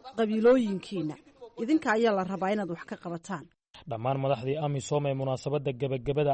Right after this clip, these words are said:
Speaker 2: ahayd oo ka dhacday xerada Xalane ka hadashay,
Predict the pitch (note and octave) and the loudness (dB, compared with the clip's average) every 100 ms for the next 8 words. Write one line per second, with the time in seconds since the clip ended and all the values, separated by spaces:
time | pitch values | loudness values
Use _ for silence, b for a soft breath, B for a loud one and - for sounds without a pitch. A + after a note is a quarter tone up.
0 | C3+ B2 C#3+ D#3 A#2 - D3+ C3+ B2 C3 | 2 2 2 2 -2 -4 -2 0 -2 -4
1 | - C#3 D3 C3+ - C3+ D3 D#3 E3 B2+ | -4 -2 0 -2 0 0 2 0 -2 -4
2 | A2 - D3 | -4 -2 -2